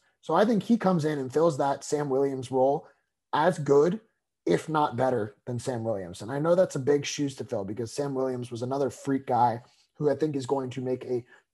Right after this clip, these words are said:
big impact on the N F L level. But Jared Ivey could be even better. I mean, this guy is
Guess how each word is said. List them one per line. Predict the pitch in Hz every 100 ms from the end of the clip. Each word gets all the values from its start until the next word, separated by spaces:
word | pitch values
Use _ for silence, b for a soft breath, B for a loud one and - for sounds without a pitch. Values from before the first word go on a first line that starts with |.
| -
big | 214 208
impact | 156 170 143 135 -
on | - 143
the | 127
N | 123
F | 117 123
L | 113
level. | 139 135 120 - _ _ _ _ _ _ _ _ _ _ -
But | 170
Jared | 175 185 202
Ivey | 139 151 135
could | 135
be | 120 120
even | 107 98
better. | 90 82 71 _ _ _ _ _
I | 117
mean, | 135 135
this | 147
guy | - 147 143
is | 135 131 123